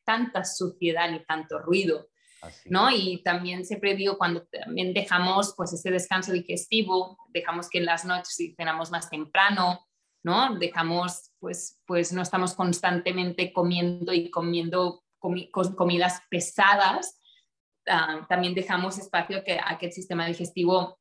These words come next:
Speaker 1: pues, esté más vacío o se vaya limpiando, y digo que siempre escu-, decimos esa voz interior, ¿no? O el niño interior,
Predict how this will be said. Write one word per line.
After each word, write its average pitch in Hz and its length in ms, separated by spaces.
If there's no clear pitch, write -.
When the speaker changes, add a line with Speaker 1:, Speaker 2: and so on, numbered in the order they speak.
Speaker 1:
pues, 170 240
esté 170 260
más 165 240
vacío 262 460
o 214 80
se 170 140
vaya 165 260
limpiando, 214 720
y 175 160
digo 165 240
que 175 60
siempre 175 240
escu-, 175 300
decimos 180 360
esa 185 200
voz 185 260
interior, 180 640
¿no? 185 200
O 175 80
el 165 140
niño 180 240
interior, 175 680